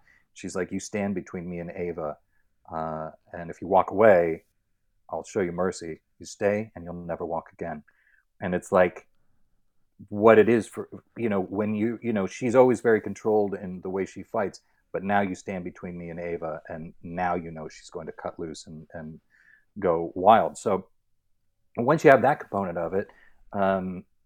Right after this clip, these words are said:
you know, the action sequence feels like you're getting into, you know, you're living that, that moment with the character. And then you give it to the stunt people,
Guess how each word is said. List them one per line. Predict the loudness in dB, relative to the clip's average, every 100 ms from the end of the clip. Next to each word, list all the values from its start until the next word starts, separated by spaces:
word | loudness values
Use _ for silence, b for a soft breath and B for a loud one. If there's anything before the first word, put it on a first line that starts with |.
| _ -8
you | -2 0
know, | 0
the | 0
action | 0 0 -4 -8
sequence | -8 -8 -6 -8 -10 -16 -10
feels | 0 0 0 -4
like | -6 -4 -6 -12 _ _ -14
you're | -4 0 0 -4 -10 _ _ -20 -20 -18 -18 -18 -12
getting | 0 0 2
into, | 0 -2 -4 -6 -8 -4
you | -4
know, | -2
you're | -2 -2
living | 0 0 0 -2
that, | -2 -4 -8 -6
that | -6
moment | -2 -2 -4 -6
with | -8 -10
the |
character. | -10 -4 -2 -4 _ -10 -10 -12 b b b -6
And | -4 2
then | 4 6 4
you | 0
give | 2 2
it | 2
to | -6
the | -12
stunt | -2 -2 -2
people, | -8 -8 -2 -2 -2